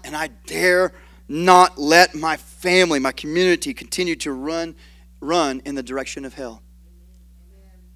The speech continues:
I cannot." I can't stand by and watch. I told, a lot of you have came to me and said, "Pastor, it's good to be home. Uh, good for you to be home." And I said, "No, it is good to be home. I am so glad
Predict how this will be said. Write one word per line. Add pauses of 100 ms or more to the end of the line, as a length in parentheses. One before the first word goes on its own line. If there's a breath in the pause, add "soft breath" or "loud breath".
(200)
I
cannot." (360 soft breath)
I
can't
stand
by (280 loud breath)
and
watch.
I
told, (160 loud breath)
a
lot
of
you (180 soft breath)
have
came
to
me
and
said,
"Pastor,
it's
good
to
be
home. (280 soft breath)
Uh,
good
for
you
to
be
home."
And
I
said,
"No,
it
is
good
to
be
home.
I
am
so
glad